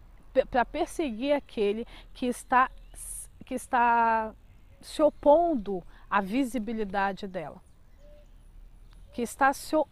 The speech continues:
atrapalhando o sucesso dela, que está atrapalhando a forma como ela deve ser a-, percebida pelos outros. E a sabedoria do mundo,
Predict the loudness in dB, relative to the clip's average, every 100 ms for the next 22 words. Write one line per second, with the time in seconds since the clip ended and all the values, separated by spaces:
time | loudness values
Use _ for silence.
0 | -2 -2 0 -2 0 0 2 0 0 -2
1 | -4 -8 -8 -10 -8 -10 -10 -2 0 0
2 | -4 -10 -8 -10 -10 -12 -16 -16 -8 -4
3 | 0 0 -2 -4 -4 -4 -2 -2 -2 -2
4 | -6 -4 2 2 2 -4 -4 -4 -2 -4
5 | -6 -6 -12 -8 -6 -6 -10 -18 -20 -4
6 | 0 2 2 -4 -2 -2 -2 -2 -6 -4
7 | -4 -4 -4 -6 -6 -6 -6 -6 -8 -8
8 | -14 -18 -20 -20 -20 -18 -18 -20 -4 0
9 | 2 0 -2 -4 -2 -2 -2 -2 -4 -6
10 | -8 -6 -4 -4 -4 -8